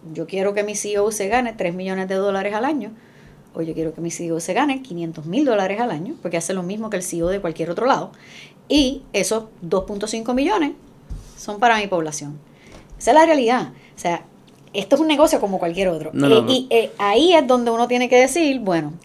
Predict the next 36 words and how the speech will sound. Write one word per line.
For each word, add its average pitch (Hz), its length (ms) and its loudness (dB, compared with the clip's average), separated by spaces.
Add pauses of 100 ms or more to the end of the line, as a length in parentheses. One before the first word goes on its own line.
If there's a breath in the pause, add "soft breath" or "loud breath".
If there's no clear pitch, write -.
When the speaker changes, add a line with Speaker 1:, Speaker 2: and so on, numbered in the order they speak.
(1120 loud breath)
Speaker 1:
yo 302 340 6
no 226 140 -2
tengo 214 200 2
la 220 140 6
solución 214 460 -2
porque 175 260 -2
yo 190 80 0
de 208 80 2
economía 208 600 -4
sé 220 280 2
lo 208 120 4
básico, 294 480 2
pero 247 160 6
lo 233 60 6
más 247 160 4
básico 285 260 4
que 226 80 -2
un 240 60 -2
ser 240 180 0
humano 220 220 0
puede 202 180 2
saber. 165 220 4
Speaker 2:
No, 190 120 4
Speaker 1:
Pero 240 180 6
Speaker 2:
pero - 40 6
Speaker 1:
la 226 120 6
lógica 285 320 6
sí 285 200 2
me 214 140 0
dice, 202 400 -4
Speaker 2:
Ajá, 123 120 0
Speaker 1:
cuando 196 200 2
Speaker 2:
ajá. 180 80 4
Speaker 1:
yo 185 80 6
veo 220 140 4
las 214 120 0